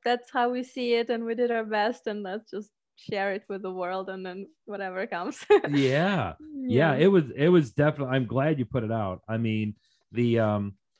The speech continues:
Speaker 2: that <clears throat> there was a scene in there that was well worth it, where it's, like, the straight on shot, um,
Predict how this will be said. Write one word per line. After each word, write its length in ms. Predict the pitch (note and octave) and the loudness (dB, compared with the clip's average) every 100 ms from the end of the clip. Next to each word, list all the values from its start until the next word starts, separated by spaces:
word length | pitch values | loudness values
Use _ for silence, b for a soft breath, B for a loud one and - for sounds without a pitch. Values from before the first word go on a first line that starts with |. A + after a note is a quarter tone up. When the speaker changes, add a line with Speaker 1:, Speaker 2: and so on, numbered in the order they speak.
| _ _ _ _ _ | _ _ _ _ _
Speaker 2:
that 380 | C3+ C3+ C3 - _ _ | 4 4 4 0 _ _
<clears throat> 200 | _ _ | _ _
there 280 | E3 C#3 D3+ | -6 2 4
was 220 | D3+ A#2 | 4 4
a 100 | C3 | 0
scene 320 | - - A3 | -2 0 2
in 100 | F#3 D3+ | 2 4
there 160 | C#3 | 2
that 120 | C3+ | 2
was 200 | A#2+ A2 | 0 -2
well 240 | G#2 C3 A#2+ | 0 0 2
worth 300 | A2+ A#2+ G#2+ | 0 -2 -4
it, 100 | G2 | -4
where 140 | A2 | -4
it's, 140 | G#2 A#2+ | -2 -2
like, 240 | A2+ G#2 _ _ _ _ | -2 -2 _ _ _ _
the 80 | A2+ | -8
straight 340 | - C#3+ D3+ D3+ | 0 4 6 4
on 200 | C3 A2 | 2 -2
shot, 640 | - B2+ A#2+ A#2 A2+ A2 _ | -6 -4 0 0 0 -4 _
um, 600 | A2+ A2 G#2 G2+ G2 F#2+ | -2 0 0 0 -2 -6